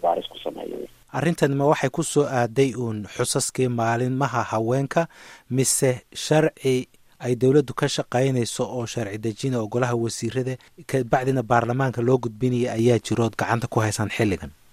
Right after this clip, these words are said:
Speaker 1: Xafiiska xeer ilaalinta ayaa sharcigaas dhiirigelintiisa gacanta ku haya. Eh, isaga ayaana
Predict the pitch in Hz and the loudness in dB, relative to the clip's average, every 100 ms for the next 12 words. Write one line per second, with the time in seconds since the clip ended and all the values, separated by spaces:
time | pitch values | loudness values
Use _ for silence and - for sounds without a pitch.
0 | _ _ - - 151 156 - 127 135 117 | _ _ -6 -4 0 -2 2 4 6 6
1 | 113 104 95 - 92 92 90 - - 92 | 6 2 2 -2 -4 -2 -4 -4 -6 -2
2 | - 101 - - - 101 101 - - - | 0 0 0 -8 -4 0 0 -4 -10 0
3 | 110 120 - _ _ 98 90 87 85 - | 2 0 -4 _ _ -2 2 4 2 2
4 | - 120 107 101 95 92 | 4 6 6 4 2 0